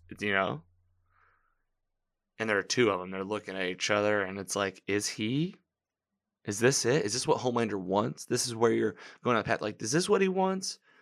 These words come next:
Obviously, Shapeshifter's just trying to preserve himself.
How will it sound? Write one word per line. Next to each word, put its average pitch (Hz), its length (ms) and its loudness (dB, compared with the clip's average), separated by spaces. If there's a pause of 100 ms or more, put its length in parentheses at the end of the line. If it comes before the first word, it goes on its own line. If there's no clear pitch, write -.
(400)
Obviously, 139 840 4 (360)
Shapeshifter's 113 560 2
just - 160 -4
trying 101 360 -2
to 95 420 -6 (840)
preserve 95 500 -2
himself. - 600 -8